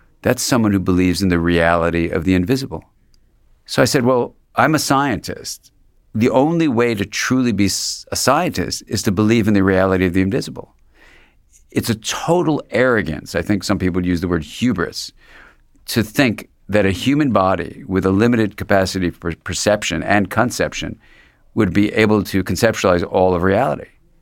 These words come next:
So a truly scientific stance is to say, "I'm open to the existence in reality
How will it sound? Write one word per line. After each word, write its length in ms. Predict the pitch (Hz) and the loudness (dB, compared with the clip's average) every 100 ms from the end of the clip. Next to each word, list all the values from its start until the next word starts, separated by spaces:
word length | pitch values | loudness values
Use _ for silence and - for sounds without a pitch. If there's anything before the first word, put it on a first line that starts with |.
| _ _ _ | _ _ _
So 180 | - 120 | 0 2
a 60 | 107 | 2
truly 600 | - - 170 185 151 113 | -2 -2 0 0 0 -2
scientific 560 | - 123 107 107 95 | 0 0 0 -2 -4
stance 380 | - 147 160 - | -4 -2 -2 -4
is 60 | - | -14
to 60 | |
say, 500 | - - 113 104 101 - _ _ | -10 0 2 2 0 -6 _ _
"I'm 200 | - 113 | 0 2
open 600 | 113 127 156 156 120 123 - - | 4 0 0 0 0 -4 -8 -6
to 120 | 113 | 0
the 120 | 107 | 2
existence 760 | 101 87 82 151 - 170 147 | 2 0 0 -2 -2 -4 -2
in 100 | 147 | -2
reality 560 | 123 110 92 78 71 69 | 0 2 2 0 -2 -6